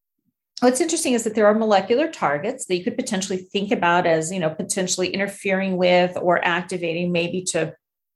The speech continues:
hopefully sustain the antidepressant effects of ketamine. But what's intriguing is that, um, clinically, it's been shown that when you give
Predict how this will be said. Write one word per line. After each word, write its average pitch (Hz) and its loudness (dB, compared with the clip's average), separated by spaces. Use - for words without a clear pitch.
hopefully 208 2
sustain 185 0
the 185 -2
antidepressant 175 -4
effects 175 -4
of 156 -12
ketamine. - -10
But 269 4
what's 311 4
intriguing 269 0
is 233 0
that, 196 4
um, 196 -6
clinically, - -2
it's 262 2
been 294 -2
shown 349 0
that 208 0
when 220 0
you 277 -2
give 269 0